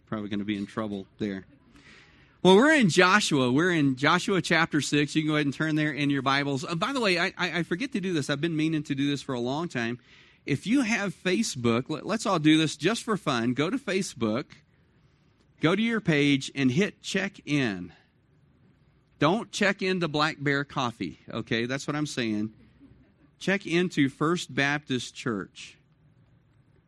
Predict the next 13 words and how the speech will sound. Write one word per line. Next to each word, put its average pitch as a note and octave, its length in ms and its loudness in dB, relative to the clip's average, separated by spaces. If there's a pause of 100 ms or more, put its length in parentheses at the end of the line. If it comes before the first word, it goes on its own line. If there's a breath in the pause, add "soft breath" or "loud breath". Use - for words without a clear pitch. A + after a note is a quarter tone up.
(800)
I G#2 100 -6
didn't A2+ 280 -4
see A2 220 -4
a F#2+ 60 -6
single E3+ 580 -6
person A2 600 -8 (600)
just A2 220 -8
go G#2+ 100 -4
try G2+ 260 -6
to F#2+ 80 -8
do G2 300 -4
that. E2 160 -10 (400)
Okay. G#2+ 320 -6